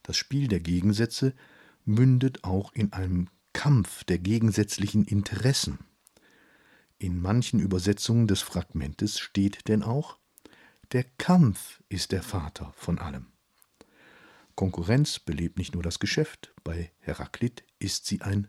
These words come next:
Weltprinzip. All diese Gegensätze bilden nämlich ein Ganzes. Höre man auf den Logos,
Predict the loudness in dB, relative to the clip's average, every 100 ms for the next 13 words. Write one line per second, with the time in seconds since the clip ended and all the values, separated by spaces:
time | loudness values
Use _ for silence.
0 | _ -4 -4 -4 -10 -10 -10 -8 -8 -10
1 | -10 -18 -20 _ _ _ _ _ _ _
2 | _ _ _ _ _ 0 4 4 2 -2
3 | -2 0 2 2 2 0 -2 -2 0 0
4 | 2 2 2 2 -2 -2 0 0 0 -2
5 | -2 -6 -8 -10 -14 -20 _ -20 -20 _
6 | _ _ 4 6 8 6 4 2 0 -4
7 | -6 -10 -6 -2 -2 -2 -10 -14 -16